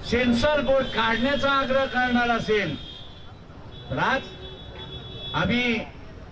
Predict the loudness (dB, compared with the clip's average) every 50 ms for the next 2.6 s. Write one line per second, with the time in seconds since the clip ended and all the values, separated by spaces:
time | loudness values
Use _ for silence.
0 | -16 -16 -16 -16 -16 -8 -4 0 0 2 0 0 -2 -2 0 2 2 4 4 4
1 | 2 2 0 0 0 2 2 2 2 2 0 0 0 2 2 2 2 2 2 2
2 | 0 0 -2 -4 -4 -4 -4 -4 -4 -4 -6